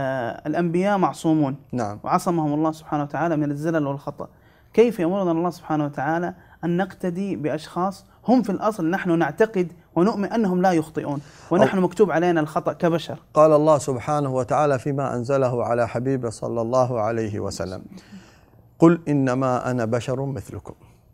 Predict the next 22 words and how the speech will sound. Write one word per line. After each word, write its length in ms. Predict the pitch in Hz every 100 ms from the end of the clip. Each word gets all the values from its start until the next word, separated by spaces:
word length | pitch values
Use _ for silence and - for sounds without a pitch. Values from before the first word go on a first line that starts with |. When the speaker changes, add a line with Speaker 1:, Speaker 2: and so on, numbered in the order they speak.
| -
Speaker 2:
يوحى 480 | 120 147 147 - 120 113
إلي 460 | 117 127 120 110
أنما 420 | 120 117 113 113
إلهكم 640 | 104 107 117 113 113 - 107
إله 300 | 104 110 107
واحد". 340 | 101 104 - - _ - - - -
فالله 400 | 131 127 156 151
تعالى 400 | 147 139 156 147
في 180 | 139 135
هذه 340 | 147 143 135
ال-، 140 | 135 135 -
في 240 | 135 113 117
هذه 380 | 147 170 165
الآية 320 | 156 175 185 190
بين 420 | 185 208 180 135
لنا 320 | 127 147 170
الضابط، 420 | 117 120 107 110 - - - - -
بين 360 | 135 156 175 175
لنا 420 | 156 165 175 190 -
المثلية 600 | 143 151 147 147 147 117
في 160 | 98 -
البشرية 720 | 175 175 151 175 208 208 185